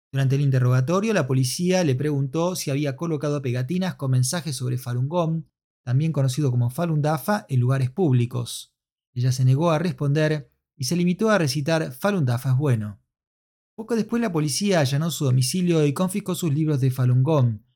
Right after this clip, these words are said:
su computadora portátil, su computadora de escritorio, su celular, tarjetas de regalo y la llave de su casa. Algunos de los artículos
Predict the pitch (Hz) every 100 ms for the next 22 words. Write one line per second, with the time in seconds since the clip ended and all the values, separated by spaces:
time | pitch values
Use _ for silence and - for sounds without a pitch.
0 | _ _ 208 202 160 160 156 151 127 127
1 | 165 165 160 151 147 - _ _ _ 214
2 | 190 160 156 156 156 131 127 131 127 175
3 | 165 156 143 - - - 185 131 131 160
4 | 175 170 170 _ _ _ - 135 131 160
5 | 147 131 131 165 165 156 147 190 214 -
6 | 123 127 131 127 156 170 123 - 98 95
7 | _ _ _ _ _ _ - 127 156 135
8 | 127 131 127 180 185 202 202